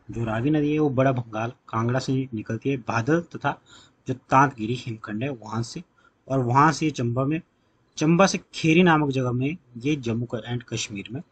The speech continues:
जाकर मिल जाती है। तो इसके ऊपर जो जल विद्युत परियोजनाएं बनी है वो बनी है बड़ा भंगाल जल विद्युत परियोजना, जो कि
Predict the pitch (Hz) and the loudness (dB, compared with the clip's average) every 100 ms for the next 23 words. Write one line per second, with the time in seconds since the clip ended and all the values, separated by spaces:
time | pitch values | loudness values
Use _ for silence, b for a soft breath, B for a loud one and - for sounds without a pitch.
0 | _ _ _ 107 110 - 120 - _ _ | _ _ _ -4 -4 -4 -8 -8 _ _
1 | _ - 120 123 107 95 - 95 92 _ | _ -2 0 0 -2 -6 -10 -16 -16 _
2 | _ _ _ _ _ _ b b b b | _ _ _ _ _ _ b b b b
3 | _ - 165 175 - _ _ _ _ _ | _ -4 -2 -2 -4 _ _ _ _ _
4 | 143 - 190 175 175 151 131 139 131 135 | -8 -2 2 2 0 -2 0 0 2 -2
5 | 151 127 110 104 117 131 117 113 127 131 | -2 -2 -2 -2 -2 -4 -2 -4 -4 -4
6 | 117 110 123 131 123 131 113 107 117 117 | -4 -6 -4 -4 0 -2 -2 -6 -4 -4
7 | 113 107 - 113 117 110 101 131 147 _ | -6 -8 -12 -12 -6 -6 -6 -8 -12 _
8 | _ _ _ _ _ _ _ _ _ _ | _ _ _ _ _ _ _ _ _ _
9 | - 107 123 | -14 -8 -4